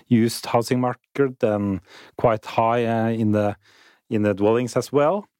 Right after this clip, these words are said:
And this trend has also continued in two thousand nineteen. Uh, we had a record in January, February, and in March as well is a, is a high number so far, and it's only a few days left, so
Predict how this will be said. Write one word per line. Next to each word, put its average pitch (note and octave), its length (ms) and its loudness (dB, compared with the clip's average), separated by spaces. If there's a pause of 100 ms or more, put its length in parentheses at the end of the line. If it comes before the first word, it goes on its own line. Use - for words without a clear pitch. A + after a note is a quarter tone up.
(640)
And C#3 160 2
this D#3 160 0
trend D#3 260 0
has C#3 200 0
also B2+ 200 -2
continued A#2 640 0
in F#2+ 140 0
two G#2+ 120 2
thousand G2 380 0
nineteen. C3+ 500 0 (480)
Uh, A2 340 0
we G#2+ 100 0
had A2 120 2
a G2+ 80 0
record G#2 380 0
in F#2+ 260 2
January, G2+ 380 2
February, B2 540 2
and G#2+ 180 0
in G2+ 120 0
March A2 320 0
as G#2+ 180 -2
well A2+ 280 2
is G2+ 160 -4
a, G#2+ 140 0
is G#2+ 180 -4
a G2+ 80 2
high A2 320 0
number G#2+ 320 0
so A2+ 240 -2
far, D3 460 -2
and A2+ 160 -2
it's - 360 -6
only G2 280 -2
a F2 60 -6
few - 180 0
days G#2 340 0
left, C3+ 300 2
so G#2+ 240 -2